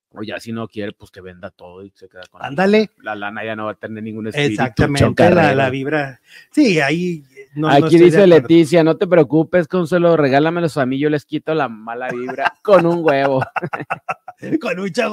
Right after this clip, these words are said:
Speaker 2: gusto, ya aquí le paso el huevo por todos lados, <laughs> dice.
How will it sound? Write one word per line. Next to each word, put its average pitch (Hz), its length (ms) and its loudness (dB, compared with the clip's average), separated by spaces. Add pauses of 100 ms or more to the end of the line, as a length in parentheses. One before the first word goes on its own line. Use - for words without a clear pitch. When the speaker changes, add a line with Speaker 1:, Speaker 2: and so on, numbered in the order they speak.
(100)
Speaker 2:
gusto, 214 300 -10
ya 190 180 -6
aquí 190 260 -8 (400)
le 175 220 -12
paso 170 580 -10
el 151 80 -8
huevo 156 300 -6
por 156 160 -8
todos 151 280 -8
lados, 156 220 -2
<laughs> 151 160 -4
dice. 151 300 -6